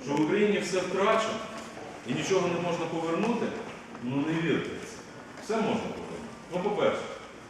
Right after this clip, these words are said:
Янукович то сильний, сильний, але не такий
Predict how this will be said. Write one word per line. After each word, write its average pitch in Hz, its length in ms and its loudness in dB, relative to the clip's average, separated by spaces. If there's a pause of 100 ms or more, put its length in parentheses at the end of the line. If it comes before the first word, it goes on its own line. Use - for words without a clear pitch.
(200)
Янукович 226 560 2
то 208 160 -2
сильний, 208 460 -2
сильний, 226 480 0 (1200)
але 143 260 4
не 147 200 2
такий 156 560 0